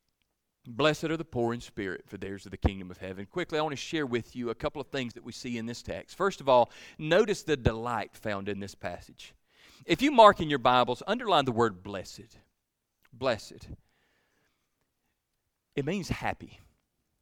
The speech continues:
That's what it means. And, and I realize there's some who've tried to, uh, explain that in a deeper way because happy just seems kinda substandard,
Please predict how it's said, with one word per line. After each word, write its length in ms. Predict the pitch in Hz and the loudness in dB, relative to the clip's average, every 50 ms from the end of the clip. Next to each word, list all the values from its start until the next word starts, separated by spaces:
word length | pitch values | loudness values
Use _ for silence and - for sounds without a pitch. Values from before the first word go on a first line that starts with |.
| _ _ _ _ _ _ _ _ _ _ _ - | _ _ _ _ _ _ _ _ _ _ _ -16
That's 100 | - - | -8 -6
what 100 | 226 147 | -6 -4
it 40 | |
means. 460 | 123 151 160 123 110 120 - - - _ _ _ _ _ _ _ _ _ _ _ _ - - | -4 -4 -6 -6 -8 -12 -14 -18 -20 _ _ _ _ _ _ _ _ _ _ _ _ -12 -4
And, 160 | - 170 180 | -2 -2 2
and 160 | 214 202 196 214 | 4 6 10 10
I 60 | 220 | 12
realize 420 | 214 202 196 185 180 170 170 147 | 12 12 12 12 10 10 8 8
there's 180 | 175 180 165 - | 4 2 2 2
some 220 | - 185 175 170 | 2 2 2 2
who've 140 | 156 139 117 | 2 0 -2
tried 320 | - - 180 165 160 151 | -2 0 4 4 4 4
to, 180 | - 143 123 113 - - - _ - | 4 0 -2 -2 -4 -10 -18 _ -4
uh, 80 | 143 135 - | -4 -2 -2
explain 540 | 160 151 147 - - - 160 175 185 180 170 | -4 -4 -4 -6 -6 0 2 4 4 6 6
that 160 | 170 170 151 | 6 4 4
in 60 | 139 | 2
a 40 | 139 | 0
deeper 380 | 131 127 165 170 - - 147 131 | 2 2 2 2 2 0 2 4
way 440 | 127 139 127 110 104 104 120 135 143 175 - | 6 6 4 4 2 -2 -4 -6 -10 -10 -8
because 320 | - - - 160 151 139 | -8 -4 -2 -2 -2 0
happy 340 | - - 185 190 - - 156 | 0 0 0 0 0 -2 -6
just 220 | 131 135 131 - | -6 -8 -12 -8
seems 260 | - 165 156 151 131 - | -6 -6 -6 -8 -10 -10
kinda 240 | - 165 147 135 | -10 -8 -8 -6
substandard, 840 | 120 - - 151 151 135 - - - - 135 139 151 160 160 175 180 | -8 -4 -2 -2 -2 -2 -6 -10 -6 -4 -4 -4 -4 -6 -8 -8 -10